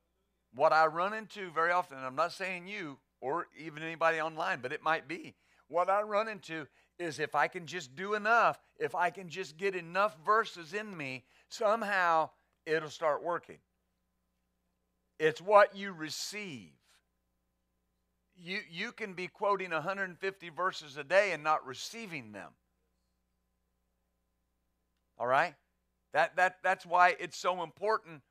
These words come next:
what we said earlier about what you believe about God and His Word. What's the premier thing that you should believe about God's Word? It's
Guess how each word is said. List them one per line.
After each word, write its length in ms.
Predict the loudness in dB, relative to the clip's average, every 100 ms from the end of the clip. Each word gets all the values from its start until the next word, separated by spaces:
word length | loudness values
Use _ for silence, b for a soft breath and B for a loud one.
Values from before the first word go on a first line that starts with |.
| _
what 220 | 0 0
we 80 | 0
said 260 | -4 -2 0
earlier 380 | 0 0 -2 -2
about 360 | 4 4 4
what 220 | 2 2 0
you 160 | -12
believe 360 | -10 -8 -8 -6
about 340 | 2 2 2
God 240 | 2 2 0
and 80 |
His 160 | -6 -8
Word. 260 | -2 -2 -2 b b
What's 280 | 0 0 0
the 120 | -14
premier 460 | -10 -10 -6 -2 -4
thing 340 | -4 -8 -8
that 100 | -12
you 100 | -14
should 200 | -14 -12
believe 260 | -8 -8 -4
about 320 | 2 2 4
God's 260 | 2 2 0
Word? 260 | -2 -2 -4
It's 300 | -8 -8